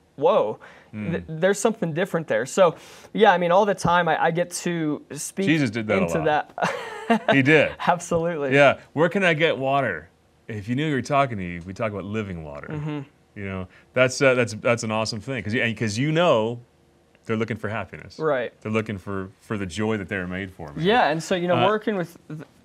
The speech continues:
Speaker 1: you
Speaker 2: no,
Speaker 1: got
Speaker 2: go,
Speaker 1: another?
Speaker 2: go ahead, go ahead.
Speaker 1: Yeah, working with clients and seeing that suffering, it's,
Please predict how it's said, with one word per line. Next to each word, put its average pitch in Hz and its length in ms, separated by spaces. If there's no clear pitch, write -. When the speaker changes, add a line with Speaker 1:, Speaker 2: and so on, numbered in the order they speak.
Speaker 1:
you 117 80
Speaker 2:
no, - 20
Speaker 1:
got 156 60
Speaker 2:
go, 143 60
Speaker 1:
another? 139 220
Speaker 2:
go 139 60
ahead, 123 200
go 117 80
ahead. 113 180
Speaker 1:
Yeah, 202 120
working 208 280
with 202 140
clients 214 420
and 170 80
seeing 214 280
that 180 140
suffering, 180 500
it's, - 300